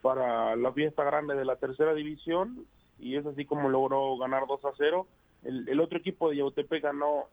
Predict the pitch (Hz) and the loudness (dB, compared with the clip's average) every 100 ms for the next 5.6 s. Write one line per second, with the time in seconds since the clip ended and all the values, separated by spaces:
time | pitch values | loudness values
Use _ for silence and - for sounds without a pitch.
0 | _ - 151 151 143 135 131 156 151 143 | _ -6 -2 0 2 0 0 -4 -2 -6
1 | 143 139 175 196 208 143 135 147 147 135 | -4 0 2 2 0 -4 -10 -12 -14 -18
2 | _ - 131 127 127 123 127 143 135 135 | _ -18 -12 -8 -6 -6 -6 -6 0 2
3 | 127 120 117 _ _ _ _ - 151 143 | 2 -2 -4 _ _ _ _ 0 2 2
4 | 156 156 180 170 165 - 143 165 165 156 | 0 -2 -2 0 -2 -4 -6 -6 -2 -4
5 | 147 139 - 165 196 202 | 0 -2 0 0 0 -2